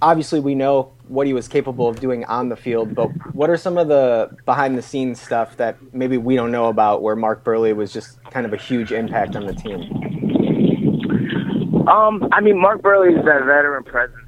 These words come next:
Speaker 2: Obviously, he's been through it all. He's in the big league since, uh, he was twenty-one, and he never, never got sent down. So, and he's been up there for sixteen years, so on two hundred plus. So he's the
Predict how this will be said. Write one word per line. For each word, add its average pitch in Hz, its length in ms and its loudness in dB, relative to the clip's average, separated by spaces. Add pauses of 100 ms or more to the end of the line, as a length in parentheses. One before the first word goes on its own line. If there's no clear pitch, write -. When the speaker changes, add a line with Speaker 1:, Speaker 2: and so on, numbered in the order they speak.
Speaker 2:
Obviously, 117 540 -4
he's 117 120 -20
been 120 180 -12
through 117 200 -12
it 107 60 -8
all. 120 320 -4 (680)
He's 117 120 -10
in 120 120 -8
the 113 80 -8
big 110 180 -10
league 117 220 -12 (100)
since, 110 180 -12 (320)
uh, 104 400 -2 (600)
he 131 80 -2
was 127 160 0
twenty-one, 131 400 -2
and 123 120 -6
he 120 60 -10
never, 113 640 -4
never 117 400 -4
got 113 220 -2
sent 113 180 -6
down. 110 380 -2 (160)
So, 104 140 -6
and 107 100 -10
he's 104 80 -14
been 113 120 -8
up 113 100 -8
there 113 100 -10
for 110 180 -16
sixteen 110 400 -16
years, 113 220 -8
so 101 60 -14
on 101 80 -16
two - 100 -12
hundred 104 180 -12
plus. 113 260 -4
So 107 100 -10
he's 107 200 -14
the 95 220 -8